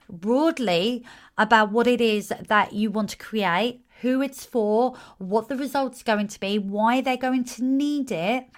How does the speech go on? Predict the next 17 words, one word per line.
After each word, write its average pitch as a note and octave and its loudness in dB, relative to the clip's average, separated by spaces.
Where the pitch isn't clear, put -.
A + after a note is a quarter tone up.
But D4 4
in D4 6
order E4 0
to - -8
bring C#4 0
that A#3 0
seed C#4+ -2
of A#3+ -2
an B3 2
idea A#3 0
to A3+ -8
life, B3+ -2
it's A#3+ -4
going A#3+ 0
to A3+ -8
require C4 -2
you F3 -4